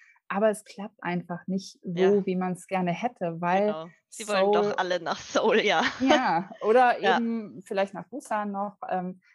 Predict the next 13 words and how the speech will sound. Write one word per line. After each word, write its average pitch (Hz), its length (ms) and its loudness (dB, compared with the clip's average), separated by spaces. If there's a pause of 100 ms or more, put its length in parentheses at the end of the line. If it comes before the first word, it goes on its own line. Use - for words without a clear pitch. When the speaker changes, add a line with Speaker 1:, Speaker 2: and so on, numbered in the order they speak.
Speaker 1:
aber 185 160 -2
Speaker 2:
Ja. 196 100 2
Speaker 1:
Hauptsache 202 460 -4
in 190 140 -4
eine, 185 440 -6 (540)
ähm, 175 560 -6
Metropolregion, 190 1300 -2 (320)
ähm, 170 260 -2
und 180 220 -4
dann 180 160 0
eben 175 320 -4
nicht, 190 480 -8
ähm, 170 480 -6